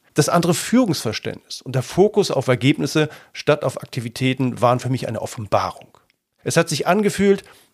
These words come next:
als ob alle beruflichen Stationen vorher nur eine Vorbereitung auf das große Thema Wissensmanagement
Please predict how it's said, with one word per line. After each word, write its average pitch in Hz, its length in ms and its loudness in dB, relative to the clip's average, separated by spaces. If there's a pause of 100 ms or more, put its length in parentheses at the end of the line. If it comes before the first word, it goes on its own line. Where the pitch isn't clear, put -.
als 151 160 2
ob - 180 -2
alle 190 220 4
beruflichen 165 500 2
Stationen 131 420 0
vorher 143 380 2 (260)
nur 151 200 2
eine 170 120 4
Vorbereitung 175 760 0 (100)
auf - 100 -8
das - 220 -4
große 151 480 0
Thema 120 460 -2 (280)
Wissensmanagement 127 1120 2